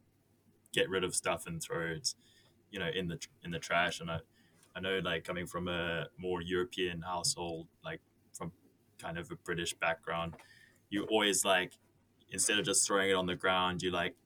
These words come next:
keep your packet or whatever, and you've got it stuffed into your pockets, and then you have to wait until you get to a bin and then throw it in the bin. Y-, your, uh, your initial response of, like, "Okay, so now it's just getting thrown on the street or it's thrown into some landfill,"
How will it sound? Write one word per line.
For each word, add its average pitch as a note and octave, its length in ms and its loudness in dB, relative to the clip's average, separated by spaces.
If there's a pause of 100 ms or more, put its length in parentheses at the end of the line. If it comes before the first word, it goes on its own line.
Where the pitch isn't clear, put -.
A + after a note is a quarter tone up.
keep - 280 -4
your F#2 300 2
packet F2+ 440 2
or E2+ 140 -2
whatever, F2+ 360 0
and F2 180 -2
you've E2 120 -8
got F#2 160 -2
it E2+ 100 -8 (180)
stuffed - 380 -2
into F#2 200 -4
your F2 100 0
pockets, - 460 0
and E2+ 140 -4
then E2+ 100 -4
you E2+ 80 -2
have F2+ 120 0
to F2+ 100 0
wait F2+ 320 0
until F#2 200 0
you F2 100 0
get F#2+ 180 -2
to - 100 -2
a - 40 0
bin F2+ 280 -2
and E2+ 120 -4
then E2 120 -4
throw F2 200 -4
it E2 80 -2
in D#2+ 80 -4
the E2+ 80 -6
bin. A2 340 -2 (600)
Y-, A2+ 80 -6 (100)
your, G2+ 460 6
uh, F#2+ 420 4 (240)
your G2+ 140 0
initial A2 280 2
response G2 480 2
of, F2+ 160 -2
like, E2+ 320 0
"Okay, E2+ 400 0
so F#2 280 2
now F#2 400 0 (100)
it's - 100 0
just - 160 2
getting F#2+ 200 2
thrown F#2+ 500 0
on F2+ 160 0
the F2 60 -6
street F2+ 460 -2
or E2 80 -6
it's F2 160 0
thrown G2 380 0
into - 200 -4
some - 220 0
landfill," F2+ 520 -4